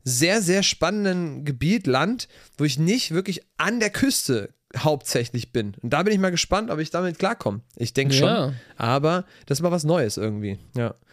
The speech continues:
Speaker 1: Also wenn ich gerade in Kanada bin, werde ich vermutlich, und das hoffe ich sehr, so in den Abendstunden auf so einer Terrasse sitzen von so einer Blockhütte und so den Pferden zugucken, wie die so in den Abendstunden da, äh, rum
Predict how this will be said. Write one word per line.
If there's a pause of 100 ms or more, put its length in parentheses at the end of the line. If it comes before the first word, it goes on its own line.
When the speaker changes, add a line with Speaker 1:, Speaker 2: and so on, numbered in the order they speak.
(240)
Speaker 1:
Also
wenn
ich
gerade
in
Kanada
bin, (460)
werde
ich
vermutlich,
und
das
hoffe
ich
sehr, (1900)
so (540)
in
den
Abendstunden
auf
so
einer
Terrasse
sitzen
von
so
einer
Blockhütte (540)
und
so
den
Pferden
zugucken,
wie
die
so
in
den
Abendstunden
da,
äh,
rum